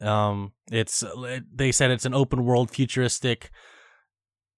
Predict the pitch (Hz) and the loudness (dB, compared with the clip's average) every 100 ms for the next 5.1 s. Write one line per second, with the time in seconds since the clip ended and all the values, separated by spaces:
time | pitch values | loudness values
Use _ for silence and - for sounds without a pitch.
0 | _ _ _ _ _ _ _ - 131 - | _ _ _ _ _ _ _ 2 2 4
1 | 131 - 117 117 - 123 117 117 113 113 | 2 2 0 0 0 -2 2 2 0 -2
2 | 117 117 110 110 110 110 113 107 107 107 | -2 0 0 -2 -4 -4 -2 0 2 0
3 | 107 107 - - - 110 107 107 107 104 | 0 -4 -6 -8 -4 0 2 2 0 -4
4 | 113 123 135 139 143 143 156 175 202 214 | -4 0 2 4 4 4 6 6 4 0
5 | - | -8